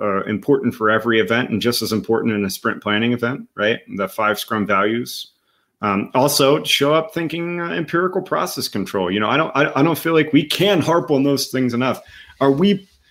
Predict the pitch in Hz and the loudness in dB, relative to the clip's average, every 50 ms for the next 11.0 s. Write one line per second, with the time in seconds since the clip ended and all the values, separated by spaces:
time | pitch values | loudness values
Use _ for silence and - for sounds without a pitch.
0 | _ _ - 160 180 185 156 120 - 175 190 196 185 - - - 175 165 160 175 | _ _ 0 4 4 4 4 4 4 4 4 2 2 0 0 0 0 2 2 0
1 | 175 165 160 156 147 - - 156 156 - - 135 117 104 95 92 - 101 101 95 | 0 0 0 -2 -4 -4 -4 -4 -4 -4 -4 -2 -2 -2 -4 -6 -8 -10 -12 -12
2 | 90 - - - - 190 202 214 202 190 180 170 - 165 175 175 185 180 175 - | -12 -14 -12 -6 -4 0 0 2 4 4 2 2 2 0 0 2 2 2 0 0
3 | - 170 160 151 - 131 117 - - 113 107 98 - - 123 127 135 160 202 208 | -2 -2 -2 -2 -2 -4 -6 -6 -4 -6 -6 -6 -4 -4 -4 -2 -2 -2 -2 -2
4 | 208 196 185 185 208 202 196 196 180 175 175 180 170 156 147 139 127 - - - | -2 -2 0 0 0 0 0 0 0 2 2 0 0 0 -2 -2 -4 -4 -4 -4
5 | 147 127 110 110 - - 120 113 120 127 123 120 127 123 - 104 98 123 120 - | -4 -4 -4 -4 -4 -4 -4 -2 -2 -2 -2 -4 -6 -6 -6 -6 -4 -4 -4 -4
6 | - 107 101 87 - 117 117 - - 107 101 101 101 - 113 101 92 - 110 107 | -4 -6 -6 -4 -4 -4 -4 -4 -4 -4 -6 -6 -6 -6 -8 -6 -4 -4 -4 -4
7 | - - 98 95 95 - 117 113 113 117 117 - 113 101 - - 113 101 95 104 | -4 -4 -6 -8 -4 -2 0 0 0 0 -2 -4 -6 -12 -10 -8 -8 -6 -4 -2
8 | 104 101 98 95 92 92 90 95 117 120 - - 120 107 92 110 104 98 107 101 | 0 0 0 0 -2 -2 -2 -2 -2 -2 -2 -2 -2 -2 -2 -2 -4 -2 -2 -2
9 | 101 98 95 - - - 104 - - 92 - - 117 120 117 113 110 104 101 - | -2 -4 -6 -8 -8 -8 -10 -10 -10 -10 -6 -2 0 0 2 2 0 -2 -2 -4
10 | - 107 104 98 101 101 95 98 98 - - 90 - - 104 98 92 92 95 | -4 -4 -2 -2 -2 -2 -2 -2 -4 -4 -6 -10 -8 -4 -4 -2 -2 -4 -6